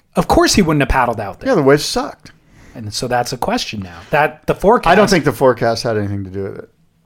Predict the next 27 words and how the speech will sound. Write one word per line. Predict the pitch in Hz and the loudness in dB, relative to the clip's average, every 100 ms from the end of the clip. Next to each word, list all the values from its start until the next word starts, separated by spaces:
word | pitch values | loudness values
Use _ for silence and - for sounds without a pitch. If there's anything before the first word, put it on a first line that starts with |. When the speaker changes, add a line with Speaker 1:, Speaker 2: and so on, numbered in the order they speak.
| _ _ _ - _ _ | _ _ _ -20 _ _
Speaker 2:
But | 131 120 117 | 0 0 2
maybe | 127 117 | -2 0
it | 113 | -4
did. | 113 - - - | -6 -14 -18 -8
But, | 120 123 | -2 2
I | |
mean, | 131 147 | 4 4
it | 135 | 4
hasn't | 165 165 170 | 2 2 0
in | |
the | 113 | 0
past. | 143 120 95 - | 2 0 0 -4
Look, | 131 165 151 | 0 0 2
we | 185 | 4
want, | 185 139 | 4 2
we | 156 175 | 0 2
want | 190 | 4
to | 143 143 | 2 0
give, | 127 - | -4 -2
award | 131 143 143 | 2 4 2
some | - 113 | 0 -2
points | - 156 143 - | 2 4 4 0
to | 117 | -4
somebody, | - 113 113 127 | -2 0 0 0
and | 127 | -2
we | |
want, | 127 135 | -2 -4